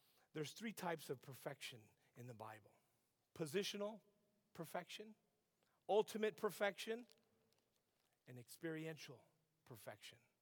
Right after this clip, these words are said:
Positional perfection is through believing in Christ Jesus as our Lord and Savior,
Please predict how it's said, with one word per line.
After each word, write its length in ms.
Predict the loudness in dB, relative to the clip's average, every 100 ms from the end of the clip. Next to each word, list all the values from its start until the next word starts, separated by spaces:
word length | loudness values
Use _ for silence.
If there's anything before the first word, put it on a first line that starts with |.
| _ _ _ _ _ _ _ -20 _ _ _ _ _ _ _ _ _ _ _ _
Positional 680 | 4 4 6 6 10 10 10
perfection 800 | 10 6 4 2 2 2 0 -2 -12 -20 -20 -10 8
is 260 | 8 8 0
through 360 | 4 8 10 10
believing 580 | 10 10 12 10 10 8
in 100 | 6
Christ 480 | 8 10 10 8 2
Jesus 460 | 4 4 4 4
as 220 | 8 10
our 120 | 10 8
Lord 320 | 10 10 8
and 100 | 4
Savior, 680 | 6 8 8 4 -6 -8